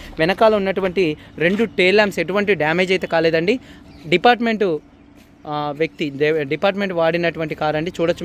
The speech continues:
మీకు లోగో కూడా ఉంది. అలాగే మీకు చూసుకున్నట్లయితే కింద బంపర్ కూడా ఎటువంటి డ్యామేజ్ అయితే కాలేదు. రివర్స్ పార్కింగ్ సెన్సార్స్ అయితే ఉన్నాయి. washer with wiper defogger అయితే ఉంది. రెండు టెయిల్ ల్యాంప్స్ కూడా ఎటువంటి డ్యామేజ్ అయితే కాలేదు. అలాగే రూఫ్ కూడా చాలా అంటే చాలా నీట్గా అయితే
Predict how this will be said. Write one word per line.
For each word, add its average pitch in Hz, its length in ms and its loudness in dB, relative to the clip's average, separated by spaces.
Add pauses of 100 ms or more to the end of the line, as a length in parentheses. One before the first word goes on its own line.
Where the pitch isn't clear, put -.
మీకు 156 200 -2
లోగో 156 300 4
కూడా 156 180 4
ఉంది. 208 160 0 (340)
అలాగే 196 280 6 (260)
మీకు 180 200 0
చూసుకున్నట్లయితే 208 640 2 (640)
కింద 214 180 2 (280)
బంపర్ 180 340 2
కూడా 214 200 2
ఎటువంటి 190 360 -2
డ్యామేజ్ 180 300 0
అయితే 185 180 -4
కాలేదు. 180 300 0
రివర్స్ 180 320 -4
పార్కింగ్ 170 380 -4
సెన్సార్స్ 180 360 -2
అయితే 170 200 -2
ఉన్నాయి. 214 160 -2 (300)
washer 202 320 2
with 202 160 -2
wiper 180 320 2
defogger 185 380 0
అయితే 170 180 -2
ఉంది. 196 200 0
రెండు 185 260 -2
టెయిల్ 185 180 2
ల్యాంప్స్ 196 220 -2
కూడా 170 140 0
ఎటువంటి 170 320 -4
డ్యామేజ్ 170 300 -4
అయితే 165 180 -12
కాలేదు. 170 240 -6 (420)
అలాగే 214 260 0 (460)
రూఫ్ 226 240 -10
కూడా 226 220 -6
చాలా 190 200 -2
అంటే 185 200 -10
చాలా 170 240 -6
నీట్గా 185 260 -6
అయితే 175 120 -6